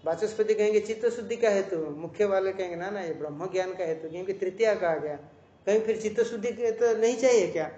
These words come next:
कहेंगे वो व्यापार, ये करने से चित्त शुद्धि होगा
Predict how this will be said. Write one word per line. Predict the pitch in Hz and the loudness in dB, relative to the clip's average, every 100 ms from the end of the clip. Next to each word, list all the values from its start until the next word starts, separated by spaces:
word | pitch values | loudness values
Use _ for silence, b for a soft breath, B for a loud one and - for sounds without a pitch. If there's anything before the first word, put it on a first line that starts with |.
| - - - | -14 -16 -6
कहेंगे | 190 202 | -4 -2
वो | 196 175 135 160 | 0 0 -2 -2
व्यापार, | 156 143 160 139 - - - _ - _ _ _ _ - _ _ _ _ _ _ _ _ _ _ _ - | -2 -2 -2 -4 -6 -14 -20 _ -20 _ _ _ _ -20 _ _ _ _ _ _ _ _ _ _ _ -4
ये | 170 | 0
करने | 180 180 185 202 | 4 2 2 2
से | 214 | 4
चित्त | 214 196 | 2 0
शुद्धि | 208 208 208 | 0 2 4
होगा | 185 202 214 240 - | 4 6 4 2 -2